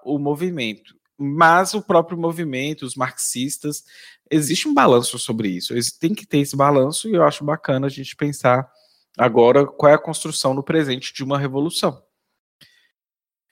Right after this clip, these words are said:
Mas eu não cheguei no marxismo pelas, pelos homens héteros cisgênero, eu cheguei no marxismo pelas mulheres,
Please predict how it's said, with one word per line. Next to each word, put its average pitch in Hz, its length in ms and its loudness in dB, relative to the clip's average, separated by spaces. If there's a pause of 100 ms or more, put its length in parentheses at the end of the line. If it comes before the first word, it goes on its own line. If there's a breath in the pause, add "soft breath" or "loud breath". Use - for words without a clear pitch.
Mas 170 220 4
eu 196 60 8
não 208 120 6
cheguei 190 340 4
no 185 120 2
marxismo 170 640 -2
pelas, 156 540 0
pelos 147 360 -2
homens 139 500 2
héteros 120 440 0
cisgênero, 131 560 -4
eu 139 80 -2
cheguei 131 440 2
no 147 120 -4
marxismo 139 640 -4
pelas 139 340 0
mulheres, 131 880 2